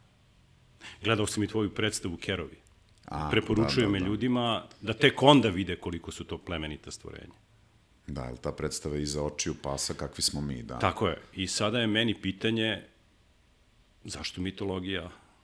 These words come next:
Speaker 1: stavlja rep na đavola?
Speaker 2: Da, a opet s druge strane mogu ti kažem da,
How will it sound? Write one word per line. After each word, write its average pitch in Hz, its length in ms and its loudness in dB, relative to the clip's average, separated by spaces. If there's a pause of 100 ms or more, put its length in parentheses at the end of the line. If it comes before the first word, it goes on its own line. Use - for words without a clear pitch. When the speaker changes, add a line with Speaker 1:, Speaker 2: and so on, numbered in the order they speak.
(480)
Speaker 1:
stavlja 82 380 -6
rep 85 300 -8 (340)
na 92 80 -10
đavola? 73 360 -10 (3250)
Speaker 2:
Da, 76 340 0 (140)
a 76 100 -6
opet 78 220 -4
s - 20 -6
druge 90 220 2
strane 92 340 0
mogu 92 200 0
ti 87 140 -8
kažem 87 400 -2
da, 82 260 0